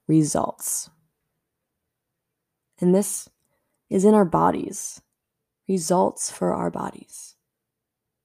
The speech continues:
We expect to have results quickly. We're moving, we're grooving, we're eating healthier,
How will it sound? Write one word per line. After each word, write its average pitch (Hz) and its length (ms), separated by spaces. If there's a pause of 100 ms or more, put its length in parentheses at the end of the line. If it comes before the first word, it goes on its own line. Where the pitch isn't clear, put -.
(240)
We 180 120
expect - 560
to 208 80
have 196 240
results 190 560 (720)
quickly. - 580 (1160)
We're 180 100
moving, 190 520 (300)
we're 175 140
grooving, 180 500 (480)
we're - 100
eating 180 180
healthier, 185 580